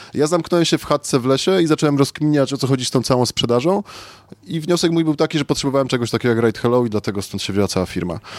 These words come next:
I teraz opowiem wam historię moich błędów w sprzedaży na podstawie,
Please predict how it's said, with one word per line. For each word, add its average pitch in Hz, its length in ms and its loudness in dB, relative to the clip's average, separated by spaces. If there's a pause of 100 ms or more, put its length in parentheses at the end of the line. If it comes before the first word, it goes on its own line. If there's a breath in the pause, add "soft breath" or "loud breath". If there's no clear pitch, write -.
(120)
I - 40 -18
teraz 165 180 2
opowiem 175 240 0
wam 165 160 0
historię 151 720 0
moich 139 380 0
błędów 139 340 0
w - 40 -4
sprzedaży 139 600 0
na 160 120 2
podstawie, 127 640 0